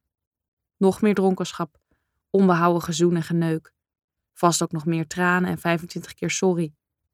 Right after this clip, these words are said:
Ik kan ook met haar meegaan de trein in en pas bij haar thuis de boel afkappen. Meteen mijn spullen meenemen, een bescheiden stapeltje kleren, een paar uitgeleende boeken, achtergebleven cd's van tijdens weekendjes weg.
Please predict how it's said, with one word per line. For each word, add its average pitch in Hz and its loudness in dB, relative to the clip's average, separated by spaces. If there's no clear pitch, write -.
Ik 190 -10
kan 208 2
ook 226 2
met 208 0
haar 190 0
meegaan 190 2
de 170 -4
trein 190 -2
in 170 -4
en 190 -10
pas 175 -4
bij 170 -2
haar 165 -2
thuis 175 -2
de - -20
boel 170 -4
afkappen. 151 -8
Meteen 190 4
mijn 220 2
spullen 160 -2
meenemen, 160 -4
een 175 -2
bescheiden 175 2
stapeltje - -4
kleren, 226 2
een 170 -6
paar 196 4
uitgeleende 175 -2
boeken, 202 -6
achtergebleven 180 -2
cd's 185 -2
van 165 -8
tijdens 165 -4
weekendjes 180 -4
weg. 185 -6